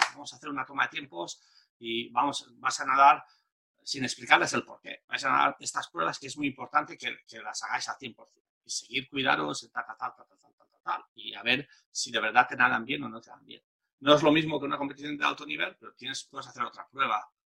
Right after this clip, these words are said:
para ver si te han mejorado, ¿no? Y si ves que tienes veinte nadadores y de esos veinte, diecinueve te mejoran, al menos en una prueba, pues puede ser que necesitan más descanso,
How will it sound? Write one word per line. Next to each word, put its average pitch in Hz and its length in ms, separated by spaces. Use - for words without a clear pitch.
para 104 220
ver 117 160
si - 380
te - 120
han 120 140
mejorado, - 420
¿no? - 160
Y 117 80
si - 160
ves 143 260
que 139 320
tienes 156 280
veinte 156 240
nadadores - 680
y 117 140
de 113 80
esos 110 240
veinte, 139 560
diecinueve 120 480
te 180 100
mejoran, 165 320
al 113 80
menos 139 220
en 139 60
una 127 180
prueba, 147 340
pues - 180
puede 147 260
ser 135 200
que 110 440
necesitan 117 520
más 104 140
descanso, - 400